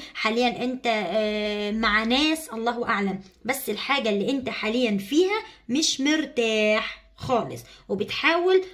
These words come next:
تطنش، بتحاول تكبر دماغك، اتغيرت عن الأول بكتير.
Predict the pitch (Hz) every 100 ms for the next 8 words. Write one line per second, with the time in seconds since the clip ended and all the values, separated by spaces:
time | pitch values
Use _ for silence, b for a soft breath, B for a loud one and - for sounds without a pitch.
0 | - 240 - 330 359 349 247 - 247 240
1 | 208 208 240 220 202 220 247 302 330 330
2 | - 220 196 214 220 254 254 233 247 -
3 | 254 254 233 240 - 160